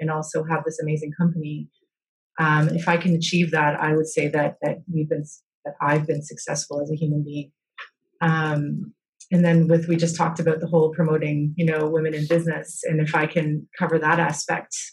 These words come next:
of, of my accomplishments, as that would, I would consider that a huge win as well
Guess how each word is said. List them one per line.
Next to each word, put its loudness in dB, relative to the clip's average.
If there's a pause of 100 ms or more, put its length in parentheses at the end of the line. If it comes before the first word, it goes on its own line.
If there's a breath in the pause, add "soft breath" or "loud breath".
of, 0 (380 loud breath)
of 0 (220)
my 0
accomplishments, -4
as -6
that -2
would, 0
I 2
would 0
consider 0
that -4
a -14
huge -4
win -14 (220)
as -12
well -4